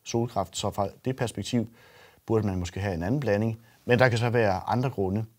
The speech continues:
til at have mere vindkraft. For eksempel så er vi i Danmark førende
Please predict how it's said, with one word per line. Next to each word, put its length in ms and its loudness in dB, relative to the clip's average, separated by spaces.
til 140 -2
at 100 0
have 240 -4
mere 340 2
vindkraft. 480 2
For 80 2
eksempel 360 2
så 140 0
er 180 2
vi 320 -2
i 40 -4
Danmark 480 2
førende 480 8